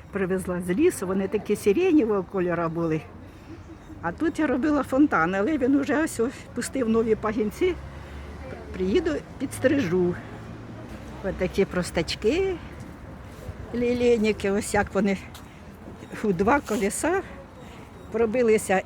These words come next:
через два колеса, знизу, зверху, от такий фонтан здоровенний. О,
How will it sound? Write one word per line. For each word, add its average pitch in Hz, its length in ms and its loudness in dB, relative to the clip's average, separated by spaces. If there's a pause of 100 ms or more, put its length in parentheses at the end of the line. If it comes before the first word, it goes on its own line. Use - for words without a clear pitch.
через 226 320 0
два 285 220 0
колеса, 311 560 -4
знизу, 254 520 0
зверху, 240 520 0
от 190 120 -2
такий 262 380 -4
фонтан 196 540 -2
здоровенний. 180 720 -4 (1500)
О, 165 40 -8